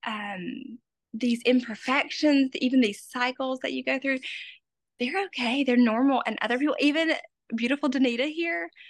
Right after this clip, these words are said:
goes through some of these same cycles, some of these same loops. And it's that connection, connecting with others,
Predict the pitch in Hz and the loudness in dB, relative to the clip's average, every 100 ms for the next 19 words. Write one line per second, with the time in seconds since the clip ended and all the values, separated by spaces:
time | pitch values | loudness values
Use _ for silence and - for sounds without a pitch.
0 | - _ 220 233 240 254 294 - 302 302 | -20 _ -6 0 2 0 -4 -2 -2 0
1 | 277 269 254 247 254 _ 247 220 240 262 | -2 -2 -2 -4 -6 _ 0 0 0 -4
2 | 285 247 269 262 247 254 262 262 220 208 | -2 -2 -2 -4 -4 -6 -4 -4 -4 -6
3 | 220 - - 233 220 202 190 220 262 311 | -10 -12 -2 -2 -2 -6 -8 -8 -2 0
4 | 302 294 277 - - - - 233 226 220 | 0 -2 -4 -10 -20 -16 -4 0 0 -2
5 | 190 - - - _ _ - 262 - - | -6 -12 -16 -16 _ _ 0 0 0 -10
6 | _ _ _ - 247 220 226 - 233 233 | _ _ _ -6 -2 -2 -4 2 4 4
7 | 320 - 196 190 233 214 233 247 233 214 | 2 -4 -6 -2 -2 0 0 0 0 -2
8 | 214 254 302 330 | -2 -4 -6 -8